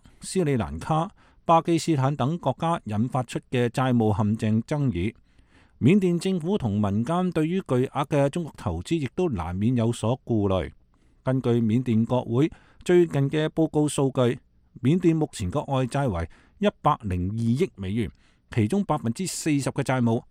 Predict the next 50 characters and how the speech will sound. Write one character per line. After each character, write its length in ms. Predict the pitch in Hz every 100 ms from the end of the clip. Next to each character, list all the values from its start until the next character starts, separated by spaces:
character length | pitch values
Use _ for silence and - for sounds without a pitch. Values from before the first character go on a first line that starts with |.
| -
係 140 | 117
嚟 180 | 104 73
自 160 | - 101
中 200 | - 123
國。 240 | 107 92 - _ _ _ _ _ _ _ _ -
一 60 | 117
位 200 | 110 123
唔 120 | 87
願 220 | 95 104
意 300 | 107 120 127 - _ _ -
具 240 | 117 113
名 260 | 110 131 156
嘅 260 | 131 123
緬 260 | 143 123 139
甸 200 | 120 123
財 240 | 117 87
政 200 | 95 139
部 200 | 139 113 120
官 240 | 170 175
員 160 | 104 76
響 240 | 110 165
接 120 | 160
受 300 | 143 131 117
伊 160 | 147 185
洛 120 | 143 -
瓦 240 | 107 120
底 220 | - 101 -
採 260 | - 113
訪 160 | 127 127
嘅 100 | 117
時 180 | - 90
候 100 | 85
表 240 | - 73
示， 240 | 95 135 107 - _ _ _ _ _ _ _
緬 180 | 120 190
甸 200 | 175 165
政 180 | 180 175
府 200 | - 175
十 120 | -
分 180 | 127 170
之 100 | 180
清 260 | - 180
楚 160 | 151 160
目 160 | 160 -
前 180 | - 85
嘅 140 | 117
財 240 | 110 95 82
務 160 | 104
處 180 | 98 104
境。 260 | 110 95